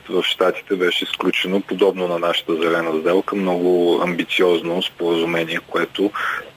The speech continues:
ще означава съкращаване значително на емисиите. Другите държави се движат също с различна скорост,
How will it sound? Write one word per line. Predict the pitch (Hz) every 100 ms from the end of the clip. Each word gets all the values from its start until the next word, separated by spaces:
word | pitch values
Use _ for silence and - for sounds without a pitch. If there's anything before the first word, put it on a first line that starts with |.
| -
ще | - -
означава | 98 92 90 - 92 92 -
съкращаване | - - - - 90 87 85 82
значително | 82 - - 85 82
на | 82
емисиите. | 87 117 - 120 110
Другите | 101 101 92 85
държави | 87 85 98 107 98
се | 92
движат | 90 95 90 -
също | 98 - - 80
с | -
различна | 85 80 80 80 76
скорост, | - 92 127